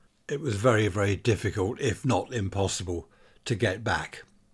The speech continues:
He obviously didn't trust her. That was in her mind. He obviously didn't trust her. The bombshell dropped one evening when Dave walked into the pub to meet Richard,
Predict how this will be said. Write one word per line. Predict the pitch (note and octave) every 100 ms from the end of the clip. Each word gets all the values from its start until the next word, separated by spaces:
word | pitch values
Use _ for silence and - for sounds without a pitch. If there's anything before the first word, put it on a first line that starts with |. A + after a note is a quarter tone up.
| _ _ _ -
He | B2
obviously | G#2 F2+ E2+ F#2
didn't | E2+ F2 F2
trust | F#2 F#2+ E2+ -
her. | E2+
That | G#2+ G2+ A#2
was | F#2+
in | F2
her | F#2 G2
mind. | F2 F2+ F#2
He | G#2+
obviously | A#2+ F#2+ F#2+ A2 F#2+
didn't | G2 F2+ F#2+
trust | - G2 -
her. | D#2+ D#2+ _ _ - - - _
The | G2+
bombshell | E2+ - G#2+ G2 F2+ - F2+ F2
dropped | D#2+ G2 F#2 F2 - - - - - - -
one | A2 G#2+
evening | G#2 G2 F2 E2 D#2+ D2+ -
when | G2 F2+ F2 D#2 - - -
Dave | G#2+ F#2+ E2+ -
walked | D#3 G#2 - -
into | F2 E2
the | F2+
pub | - F#2 E2
to | -
meet | F2+ F#2+ G#2
Richard, | G2 E2 - E2